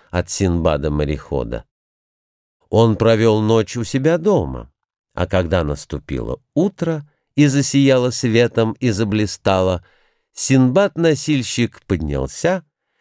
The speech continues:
и, совершив утреннюю молитву, пошёл к Синдбаду-мореходу.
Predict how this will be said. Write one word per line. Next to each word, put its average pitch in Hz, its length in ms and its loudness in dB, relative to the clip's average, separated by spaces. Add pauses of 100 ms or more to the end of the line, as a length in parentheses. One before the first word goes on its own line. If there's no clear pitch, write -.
(360)
и, 170 120 4
совершив 175 800 0
утреннюю 120 800 4
молитву, 160 800 0 (320)
пошёл 165 500 2
к - 60 -14
Синдбаду-мореходу. 80 1600 -2